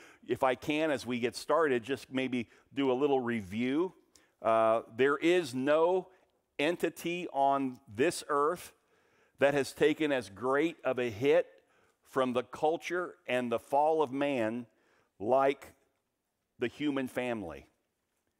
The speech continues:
And what's important to understand is that the breakdown of the family didn't begin in this culture.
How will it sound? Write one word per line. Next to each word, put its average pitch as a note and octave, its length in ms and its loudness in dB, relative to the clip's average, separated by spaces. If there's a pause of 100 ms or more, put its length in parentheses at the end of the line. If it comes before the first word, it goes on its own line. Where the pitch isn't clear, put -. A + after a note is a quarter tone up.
(340)
And B2 240 0
what's D3 180 0
important D#3 420 0
to D3 40 4
understand D#3+ 540 0
is B2 100 0
that C3 180 2
the C3 80 0
breakdown C#3 560 2
of A#2 60 -2
the A#2 80 0
family C3 380 -2
didn't D3+ 320 -2
begin C#3+ 680 0 (360)
in C3+ 180 2
this C3+ 220 2
culture. G3+ 540 -2